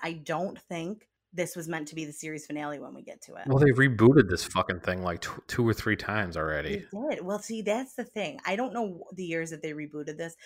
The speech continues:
Speaker 1: but I imagine it had to be that thing where they had to check, catch up to technology. Like, when I say about ratings and numbers, and finally they probably started
Speaker 2: Mm-hmm.
Speaker 1: catching on that people were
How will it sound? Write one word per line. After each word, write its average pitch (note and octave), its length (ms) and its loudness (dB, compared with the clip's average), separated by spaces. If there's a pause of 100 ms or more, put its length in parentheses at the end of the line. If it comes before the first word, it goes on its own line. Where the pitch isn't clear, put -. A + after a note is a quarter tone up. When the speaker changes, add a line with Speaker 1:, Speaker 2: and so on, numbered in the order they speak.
(180)
Speaker 1:
but E3 80 -4
I E3 220 -2
imagine E3+ 440 -4
it E3+ 60 -10
had D#3+ 200 -10
to D#3+ 60 -10
be D#3 100 -8
that D3+ 200 -10
thing D3+ 160 -8
where D#3 80 -6
they C#3+ 100 -12
had D3 120 -16
to D3+ 100 -20
check, - 240 -10 (180)
catch - 220 -12
up - 100 -8
to - 140 -20
technology. D3 640 -12 (280)
Like, D3+ 100 -20
when E3 100 -8
I D#3+ 80 -8
say F3+ 280 -4
about D3+ 440 -2 (140)
ratings D#3+ 640 -6
and D3 140 -8
numbers, D3+ 560 -8
and C#3 280 -14
finally E3 340 -6
they D3+ 120 -8
probably D3+ 280 -8
started G#2 200 -4
Speaker 2:
Mm-hmm. F#2 140 -4
Speaker 1:
catching D3+ 240 -8
on D3+ 100 -4
that D3 120 -10
people D#3+ 280 -12
were D3+ 220 -8